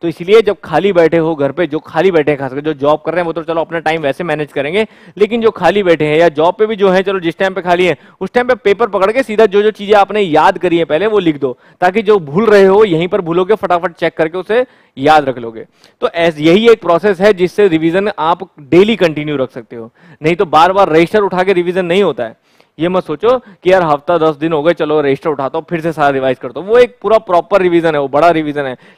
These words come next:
लेकिन डेली लाइफ में जो रिवीजन करना है ना आपको, वो बहुत इंपॉर्टेंट है कि जब कोई चीज क्लिक करी दिमाग में, फटाफट पेपर में, रफ पेपर में ऐसे लिख दी। जैसे मैंने लिखा, कुछ समझ आ रहा है, कुछ नहीं समझ आ रहा, लेकिन मेरे सब समझ आ रहा है कि मैंने क्या लिखा, मेरा रिवीजन हो चुका है, समझ रहे ना,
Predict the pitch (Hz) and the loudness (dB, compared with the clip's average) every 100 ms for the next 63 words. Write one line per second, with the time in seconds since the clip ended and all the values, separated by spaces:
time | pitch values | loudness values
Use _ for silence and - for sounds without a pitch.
0 | 196 214 196 147 202 269 240 202 190 202 | -4 -2 -2 2 2 4 4 4 2 0
1 | 185 170 175 180 151 143 147 170 156 170 | 0 0 -2 -2 -2 -2 -2 -2 -4 -4
2 | 170 160 147 135 127 117 120 _ _ - | -2 -2 -4 -4 -8 -8 -14 _ _ -14
3 | 143 180 190 202 202 208 - 185 - 170 | -2 -2 0 -2 -2 -6 -4 -4 0 -2
4 | 180 170 170 190 185 214 214 190 185 175 | -2 0 0 -2 -4 -2 0 -2 -4 -6
5 | 175 165 170 170 151 175 156 143 139 123 | -4 0 0 -2 -8 -4 -4 -4 -8 -8
6 | - - _ _ 147 160 190 196 208 156 | -10 -16 _ _ -2 0 2 2 2 0
7 | 147 180 - 185 196 196 170 - 185 202 | -2 -4 -2 0 4 4 2 -2 -2 -2
8 | 180 160 147 139 180 214 185 208 220 202 | 0 2 2 2 0 0 4 6 6 2
9 | 180 175 170 160 160 160 151 147 131 127 | 0 2 4 4 2 -2 -2 -2 -2 -4
10 | 139 175 202 180 185 175 147 139 123 110 | -2 2 2 2 0 -2 -4 -8 -12 -12
11 | _ _ - 202 262 247 160 | _ _ -6 0 0 0 -4